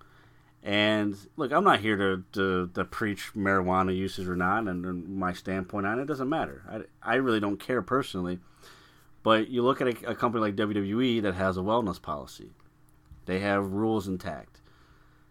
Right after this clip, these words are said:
And I looked at their, their, uh, their wellness policy, and I don't,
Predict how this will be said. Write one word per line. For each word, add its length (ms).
And 540
I 120
looked 300
at 260
their, 560
their, 400
uh, 480
their 100
wellness 320
policy, 580
and 240
I 120
don't, 220